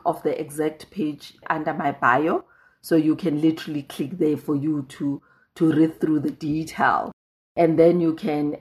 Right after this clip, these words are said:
actually sign up. And the payments are going to be monthly payments, or you can do a once-off, and the once-off has got a discounted rate.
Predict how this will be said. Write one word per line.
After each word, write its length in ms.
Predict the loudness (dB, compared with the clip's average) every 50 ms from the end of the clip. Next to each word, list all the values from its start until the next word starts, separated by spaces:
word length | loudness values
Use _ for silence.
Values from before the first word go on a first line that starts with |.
| _
actually 440 | -10 -10 -8 -6 -6 -6 -6 -6 -8
sign 360 | -4 0 2 2 4 4 2
up. 380 | 4 4 4 4 4 0 -8 -18 -20 _ _ _ -20 -20 -20 _ _ _ _
And 460 | 6 8 8 8 8 6 2 0 -4 -10 _
the 160 | 0 0 0
payments 680 | 0 0 2 4 6 6 6 4 2 2 2 0 -2 -4 -4 -2
are 120 | 0 0
going 360 | 0 0 0 0 2 0 -2
to 140 | -4 -8 -6
be 140 | -4 -2 -2
monthly 720 | 2 2 4 4 2 0 -2 -6 -6 -6 -6 -6 -8 -12 _ _ _ _
payments, 640 | -6 -4 -2 -2 0 0 0 -2 -2 -4 -8 -14 _ _ _ _ _ _ _ _
or 180 | 2 4 4 6
you 160 | 4 4 2
can 240 | 0 -2 -4 -4 -2
do 200 | 0 2 4 4
a 80 | 4
once-off, 760 | 4 4 4 4 4 2 -2 -6 -6 -4 -2 -2 -4 -4 -8
and 200 | -10 -8 -6 -4
the 80 | -2 0
once-off 640 | 0 2 0 0 0 -4 -6 -4 -4 -4 -4 -6 -10
has 140 | -12 -8 -2
got 200 | -2 0 0 0
a 40 |
discounted 680 | -2 -4 -6 -10 -8 -6 -4 -4 -4 -4 -6 -10 -12 -10
rate. 440 | -8 -8 -8 -8 -12 -16 -18 -20 -20